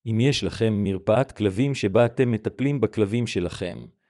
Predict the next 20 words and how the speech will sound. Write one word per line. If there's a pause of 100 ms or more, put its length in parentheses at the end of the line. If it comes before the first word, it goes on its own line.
(200)
סביר
להניח
שגם
את
חיסון
המסושה
תוכלו
לקבל
דרכה. (1040)
לסיכום, (1040)
חיסון
מסושה
הוא
חיסון
שכלבים
מקבלים
כנגד
שש
מחלות
שונות.